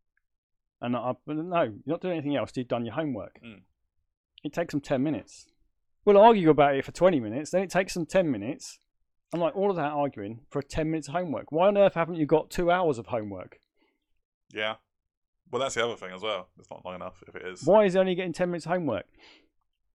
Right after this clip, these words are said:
Speaker 1: And the school have started making a lot of the homework optional.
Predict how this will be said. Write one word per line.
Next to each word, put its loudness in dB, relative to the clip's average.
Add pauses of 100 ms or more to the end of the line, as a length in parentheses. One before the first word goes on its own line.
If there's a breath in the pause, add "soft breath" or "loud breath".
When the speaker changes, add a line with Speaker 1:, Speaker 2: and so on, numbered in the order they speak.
(300)
Speaker 1:
And -6 (180)
the -6
school 0
have 0
started -4
making -4
a -4
lot -2
of -6
the -4
homework -4 (100)
optional. -8